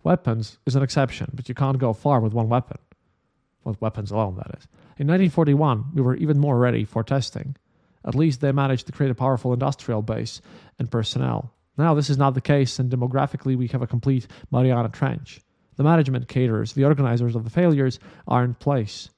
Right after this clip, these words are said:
Plus the brewing crisis with migrants, which could explode in the face of a falling, with, with, of falling commodity incomes. Number two, the West's distraction from Ukraine is not accompanied by Moscow's ability to quickly defeat Kyiv.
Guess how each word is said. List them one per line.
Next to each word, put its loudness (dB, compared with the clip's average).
Plus 2
the -2
brewing 2
crisis 0
with -2
migrants, 2
which -6
could -4
explode 2
in 0
the -6
face 0
of -2
a -8
falling, 2
with, 0
with, 0
of -2
falling 2
commodity 0
incomes. -12
Number -4
two, 0
the 2
West's 2
distraction 0
from 0
Ukraine 2
is 0
not 6
accompanied 0
by -4
Moscow's -2
ability 0
to -12
quickly 0
defeat -6
Kyiv. -4